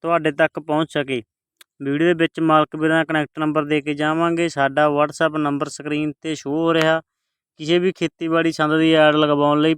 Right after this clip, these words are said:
ਪੰਜ ਸੱਤ ਫੋਟੋਆਂ ਪ੍ਰੋਪਰ ਜਾਣਕਾਰੀ ਸਾਨੂੰ ਸੈਂਡ ਕਰ ਦਿਓ, ਤੁਹਾਡੀ ਐਡ ਲਗਾ ਦਾਂਗੇ।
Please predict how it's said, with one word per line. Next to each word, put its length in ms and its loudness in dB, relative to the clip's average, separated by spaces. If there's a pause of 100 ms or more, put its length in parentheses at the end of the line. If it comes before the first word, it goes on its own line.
ਪੰਜ 200 -4
ਸੱਤ 220 0
ਫੋਟੋਆਂ 480 -4
ਪ੍ਰੋਪਰ 460 -6 (160)
ਜਾਣਕਾਰੀ 400 -2
ਸਾਨੂੰ 220 -2
ਸੈਂਡ 220 -4
ਕਰ 240 2
ਦਿਓ, 240 -2
ਤੁਹਾਡੀ 840 -6
ਐਡ 220 4
ਲਗਾ 320 4
ਦਾਂਗੇ। 320 -4